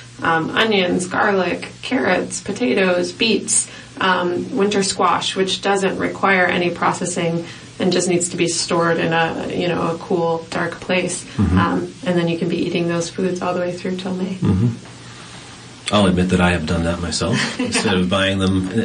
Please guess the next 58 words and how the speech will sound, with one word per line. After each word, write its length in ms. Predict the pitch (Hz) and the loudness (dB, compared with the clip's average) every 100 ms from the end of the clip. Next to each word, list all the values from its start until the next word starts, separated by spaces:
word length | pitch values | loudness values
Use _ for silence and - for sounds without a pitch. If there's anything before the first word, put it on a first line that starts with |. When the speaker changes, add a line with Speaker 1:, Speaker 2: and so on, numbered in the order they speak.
| - | 0
Speaker 2:
at 160 | 110 | -2
the 60 | 110 | 0
stand, 460 | - 113 107 113 113 | 0 2 2 2 2
saying, 240 | 101 101 | 2 2
"How 140 | 104 | 2
about 160 | 101 101 | 2 2
next 260 | 98 92 104 | 2 0 2
week 200 | 101 98 | 0 0
you 80 | |
bring 220 | 92 98 92 | 0 2 2
me 200 | 95 95 | 2 0
this?" 500 | 92 98 113 - - | -2 0 0 0 0
Speaker 1:
Yeah. 100 | - - - - - | -4 -10 -20 -18 -8
And 320 | 233 226 - - | -2 -2 -4 -4
Common 220 | - 101 | 0 0
Speaker 2:
And 80 | 104 | 0
work 80 | |
Speaker 1:
Ground 240 | 104 101 98 | 0 0 -2
Speaker 2:
with, 100 | 98 | 0
work 120 | 104 | 0
Speaker 1:
Country 100 | 101 | 0
Speaker 2:
with 80 | 92 | 2
Speaker 1:
Fair 160 | 190 | 2
Speaker 2:
you. 80 | 196 | 2
Speaker 1:
is 200 | 190 - | 0 0
a, 400 | 185 175 170 - | -2 -2 -4 -4
a 20 | 190 | -2
great 240 | 180 180 | 0 -2
place 260 | 190 170 - | -2 -2 -2
to 60 | |
do 120 | 165 156 | -2 0
that. 320 | 160 - - - | 0 -2 -6 -8
You 140 | 170 | -4
know, 80 | 165 | -2
I, 280 | 160 160 165 | -2 -2 -2
I 80 | 175 | -2
know 120 | 170 | -2
many 240 | 170 170 170 | -2 -2 -2
people 320 | 190 180 170 | -2 0 0
who, 380 | 185 170 170 - - - - | 0 0 0 -4 -12 -10 -2
um, 340 | - 180 185 | 0 -2 -4
you 120 | - | 0
know, 100 | 180 | 2
every 260 | 160 175 175 | 2 0 0
year 180 | 175 185 | 0 2
when 120 | 170 | 0
you 80 | 165 | -2
go 100 | 170 | -2
to 100 | 175 | -2
Common 280 | 180 196 208 | 0 0 2
Ground, 320 | 208 208 208 | 2 2 2
you 220 | 170 170 | 0 -2
purchase 380 | - 185 185 190 | -4 -4 -4 -2
all 140 | 202 | 0
of 100 | 202 | 0
your 120 | 214 | 0
garlic 480 | 214 - 214 185 185 | -2 -2 0 -2 -4
for 360 | - 202 185 | -6 -2 0